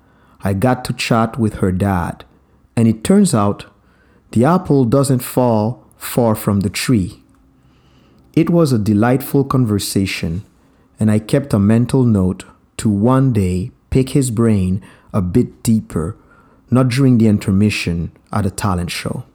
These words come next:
So this episode is when we go deeper. I recently had the pleasure to discuss with Fessel Katak. Fessel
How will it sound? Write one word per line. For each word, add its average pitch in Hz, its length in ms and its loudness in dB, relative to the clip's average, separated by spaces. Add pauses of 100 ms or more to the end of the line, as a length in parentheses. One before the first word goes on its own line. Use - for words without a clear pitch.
(840)
So 113 640 0
this 143 240 2
episode 104 640 0 (340)
is 107 220 2
when 110 260 4
we 104 140 4
go 95 220 0
deeper. 92 520 -4 (1000)
I 123 60 4
recently 156 500 4
had 143 200 2
the 110 60 2
pleasure 107 560 0
to - 160 -8
discuss 98 540 -2
with 95 100 -4
Fessel 113 460 -2
Katak. - 480 -6 (800)
Fessel 113 640 0